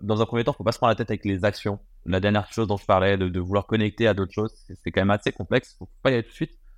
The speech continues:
mais déjà de commencer à jouer avec un prompt plus de la knowledge, donc via un G P T qu'on vient créer soi-même et de voir comment, comment, comment ça fonctionne. Et pour répondre un peu plus concrètement, ça, en un à deux jours, en fait, on, on a déjà une très bonne maîtrise.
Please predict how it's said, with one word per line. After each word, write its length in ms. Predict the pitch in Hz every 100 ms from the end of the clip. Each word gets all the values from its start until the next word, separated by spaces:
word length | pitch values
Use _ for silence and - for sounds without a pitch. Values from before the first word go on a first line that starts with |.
| -
mais 100 | 110
déjà 160 | 110 143
de 60 |
commencer 300 | - 113 -
à 80 | 110
jouer 320 | 104 123 156 _ _
avec 280 | - 104 113
un 100 | 113
prompt 280 | - 151 -
plus 160 | 147 127
de 80 |
la 100 | 117
knowledge, 340 | 110 101 127 101 - _ _
donc 180 | 98 95
via 180 | 92 127
un 80 | 110
G 100 | 107
P 120 | 101
T 140 | 135
qu'on 100 | -
vient 120 | 98 95
créer 160 | -
soi-même 380 | - 95 101 139 -
et 80 |
de 80 | 101
voir 200 | 90 123
comment, 340 | - 101 101 101
comment, 340 | 104 101 98
comment 200 | 107 101
ça 120 | 101
fonctionne. 340 | - 104 95 90 _ _ _ - _
Et 100 | 85
pour 160 | 123 123
répondre 240 | 117 120
un 40 |
peu 120 | 104 98
plus 100 | 104
concrètement, 600 | 104 101 110 139 165 - _ _ - _ _ - _ _ - - -
ça, 240 | 143 143
en 260 | 104 95 92
un 320 | 123 135 113
à 100 | 95
deux 160 | 95 110
jours, 260 | 123 165 113
en 80 |
fait, 220 | - - 104
on, 220 | 90 92
on 120 | 92
a 80 | 92
déjà 220 | 104 139
une 120 | 127
très 180 | - 117
bonne 100 | 117
maîtrise. 400 | 117 - 131 90